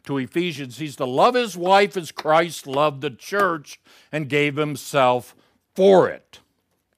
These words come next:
When we come to the fall and what's happened, who does God come to first?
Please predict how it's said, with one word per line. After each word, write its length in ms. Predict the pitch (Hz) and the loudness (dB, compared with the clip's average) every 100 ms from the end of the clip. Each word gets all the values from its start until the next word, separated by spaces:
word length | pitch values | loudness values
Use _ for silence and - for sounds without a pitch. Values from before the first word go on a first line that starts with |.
| _ _ _ _ _ _ _ - | _ _ _ _ _ _ _ -2
When 180 | 185 | 2
we 100 | 180 | 2
come 420 | 165 220 269 254 214 | 2 4 4 4 0
to 180 | 233 202 | -4 -2
the 120 | 165 | -2
fall 720 | - - 240 226 156 147 143 | -2 4 8 10 8 6 2
and 120 | 139 | 0
what's 260 | 143 143 - | 0 0 0
happened, 520 | 196 185 - 127 131 - _ _ _ | 2 2 2 0 -2 -8 _ _ _
who 240 | - 254 277 | -2 0 2
does 220 | 262 208 | 0 -2
God 420 | - 185 185 165 | 4 6 6 2
come 300 | - 170 165 | -2 -2 -2
to 220 | 151 170 147 | -4 -6 -6
first? 680 | - 233 220 78 - - | -4 -2 -2 -4 -16 -20